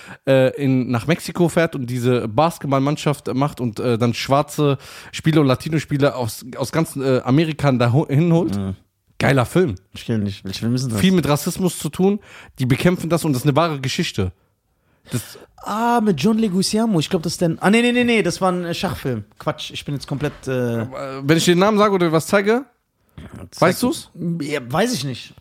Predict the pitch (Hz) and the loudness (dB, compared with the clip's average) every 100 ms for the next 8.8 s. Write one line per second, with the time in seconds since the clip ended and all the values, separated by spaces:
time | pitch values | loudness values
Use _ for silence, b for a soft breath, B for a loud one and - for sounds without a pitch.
0 | - 117 139 165 165 180 208 214 214 190 | -12 -8 -6 -6 -4 -2 -2 -2 -4 -2
1 | 196 180 - - _ _ _ _ - - | -2 -4 -6 -20 _ _ _ _ -18 -4
2 | - 131 117 101 - 127 127 - 113 104 | 2 4 4 0 0 0 0 -2 -2 2
3 | 110 104 - - B B B B B B | 0 0 -6 -20 B B B B B B
4 | B - 131 139 120 202 175 - 190 107 | B -2 2 2 4 2 2 0 -4 -4
5 | - 127 135 - - 175 175 156 135 139 | -8 -4 -4 -4 -4 -4 -2 -2 0 2
6 | 135 101 92 131 156 - 95 123 139 151 | 0 0 -2 0 0 -2 -6 0 0 2
7 | 143 139 127 139 127 175 - 185 180 170 | 0 -2 2 2 2 2 2 2 2 0
8 | 147 147 120 101 - - 123 | 0 -4 -4 -8 -8 0 2